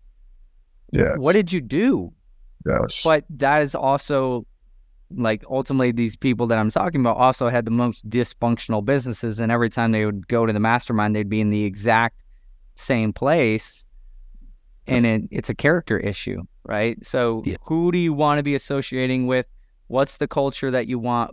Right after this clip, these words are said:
Speaker 2: Who do you want influencing you? These are all things that you gotta think about before you,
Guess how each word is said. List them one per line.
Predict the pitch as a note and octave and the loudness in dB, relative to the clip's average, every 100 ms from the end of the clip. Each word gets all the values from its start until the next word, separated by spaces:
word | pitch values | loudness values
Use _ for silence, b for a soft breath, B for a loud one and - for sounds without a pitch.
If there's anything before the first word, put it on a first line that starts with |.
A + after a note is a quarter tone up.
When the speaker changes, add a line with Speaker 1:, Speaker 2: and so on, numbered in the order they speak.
| - | -6
Speaker 2:
Who | C#3 | -4
do | C#3+ | 0
you | C#3 | 0
want | B2+ B2+ B2+ B2 - | 0 2 2 0 -4
influencing | - C3 A#2 C3 A#2+ A#2 A2+ A#2 A2+ | -2 -2 -2 -2 0 -2 -2 -4 -2
you? | A2+ A2+ A2 - - - | -2 -2 -6 -10 -20 -8
These | F#3+ - | -4 -2
are | - | -2
all | - D#3 | 2 2
things | E3+ F#3+ E3+ | 2 0 0
that | E3 | 0
you | D3 | 0
gotta | D3+ | 0
think | C3+ D#3+ | 0 -4
about | D#3 B2+ | 0 0
before | A#2+ - C3 | -2 -6 -4
you, | C3+ C3 A#2 | -2 -2 -4